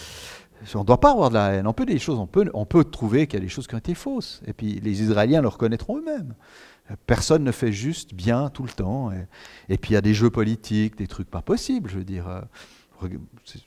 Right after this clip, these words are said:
bon, moi je regarde un peu du coin de l'œil, je suis pas très intéressé, mais bon, Neta-, Netanyahou, d'un côté, il est, il, il est en risque de se faire destituer pour des histoires de corruption, de favoritisme. Je veux dire,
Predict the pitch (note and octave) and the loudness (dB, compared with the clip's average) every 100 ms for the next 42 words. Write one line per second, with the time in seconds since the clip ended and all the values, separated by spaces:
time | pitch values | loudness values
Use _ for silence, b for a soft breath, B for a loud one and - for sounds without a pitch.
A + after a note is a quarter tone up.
0 | _ F#2+ F#2 F2+ G2 G2+ G2 G2 G#2+ G2 | _ -8 -6 -4 0 4 4 2 0 0
1 | A#2 C#3 F#3+ - - F#2+ F#2+ F#2 F2+ - | 2 4 4 2 -8 -6 -4 -4 -4 -4
2 | D#3 F3 G2 F#2 F2+ F#2+ A2 - A#2 C#3 | -4 -4 -4 -4 -2 -2 -2 0 2 2
3 | B2 C3 C#3+ C3 G#2+ G#2 G#2 D3+ B2+ G#2 | 4 6 6 6 4 0 0 2 0 0
4 | G#2+ G#2+ G#2+ A2+ A2+ A#2 B2+ - G#2 F#2 | -2 -4 -4 0 2 2 0 -2 -6 -2
5 | G#2 - D3 D3+ C3+ G#2+ G#2 A#2 G2+ B2+ | -2 -4 -4 -2 -2 -2 -4 -6 -6 -2
6 | C3+ C3+ B2+ A#2 B2 A#2+ B2 A2+ C3 A2+ | -4 -2 -6 -2 -2 -2 -4 -4 -8 -2
7 | A2+ G2+ | -2 -2